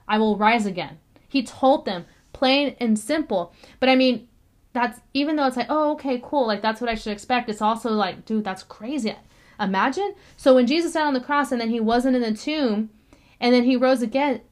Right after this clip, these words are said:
they still were, like, doubting. Like, where, where, they were like, "Where is Jesus? Uh, hello, Jesus said, 'I rose again.'" But they doubted, like, "No, I mean, he's not here." They were crying for him, mourning, thinking someone stole him. And so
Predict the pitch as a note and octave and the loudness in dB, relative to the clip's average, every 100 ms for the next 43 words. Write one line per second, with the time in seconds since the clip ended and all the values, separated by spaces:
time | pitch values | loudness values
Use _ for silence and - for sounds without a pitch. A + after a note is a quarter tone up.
0 | - C4+ C4 D#4 D4+ C4 A3+ G3+ F3+ - | 0 2 2 0 0 0 0 -2 -2 -10
1 | _ _ _ G3+ G#3+ A3+ G4 D4 C#3 G3+ | _ _ _ -8 -2 -2 -2 -4 -6 -4
2 | G3 - _ _ - G3+ G#3 A#3+ C4+ - | -4 -6 _ _ -18 -10 -2 0 0 -2
3 | - B3 C4 - _ - C4+ C#4 B3 C#4+ | -4 0 0 -2 _ -2 0 -2 0 0
4 | D#4 F#4 F4+ B3+ A#3+ F#3 E3 F3+ - _ | 2 0 -4 -4 -2 -2 -6 -10 -18 _
5 | _ _ _ _ A3+ A3 G#3 G3 G#3+ B3+ | _ _ _ _ 0 4 4 2 2 2
6 | B3 A#3 G#3+ A#3 G#3 G#3+ G#3+ G#3 B3 A#3+ | 0 -4 -4 -2 0 0 -2 -2 0 0
7 | A3+ A#3+ G#3+ A#3+ D4 B3+ G3+ G3+ G3 F#3+ | 0 -2 0 0 2 0 -2 2 4 4
8 | A3+ A3+ - A3+ A#3 A3+ B3 A3 B3+ B3+ | 2 0 -4 -2 0 2 0 0 -2 0
9 | A3 F#3 - - G#3+ G#3+ A#3+ B3 B3 B3 | -2 -4 -8 -4 0 0 0 -2 -2 -2
10 | A3 G3+ A3 B3 B3+ A#3+ A3+ A3+ G#3+ A#3 | 0 0 0 2 2 0 -2 -4 -2 -2
11 | G#3 F#3+ - A3 A3 A#3+ B3+ C4 B3+ _ | -2 -6 -6 -2 0 0 2 2 0 _
12 | - - - - - A#3 - B3 A#3+ A3+ | -20 -20 -20 -12 -4 -2 4 6 6 2